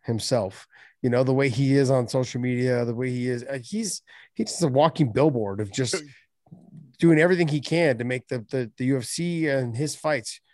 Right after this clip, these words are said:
Speaker 1: so much more fan entertaining. I love it.
Speaker 2: Uh, he, he, I love, he,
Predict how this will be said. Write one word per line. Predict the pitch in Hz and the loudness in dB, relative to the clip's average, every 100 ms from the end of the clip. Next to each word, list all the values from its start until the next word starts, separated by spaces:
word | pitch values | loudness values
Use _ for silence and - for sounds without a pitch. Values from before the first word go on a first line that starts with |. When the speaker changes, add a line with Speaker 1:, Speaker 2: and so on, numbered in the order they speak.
| _ _ | _ _
Speaker 1:
so | - - | -10 -4
much | 139 135 | -2 -2
more | 123 131 127 120 117 | -4 -2 -2 -2 -6
fan | - 139 127 | -6 -6 -6
entertaining. | 120 107 131 120 98 98 | -8 -12 -10 -10 -8 -4
I | |
love | 131 131 101 | 0 2 0
it. | 85 _ _ _ _ _ - | -6 _ _ _ _ _ -12
Speaker 2:
Uh, | 117 | -6
he, | 139 143 143 113 127 | -4 -4 -8 -20 -20
he, | 120 - - | -20 -20 -8
I | 143 | -4
love, | 151 127 110 | -4 -6 -16
he, | 110 | -20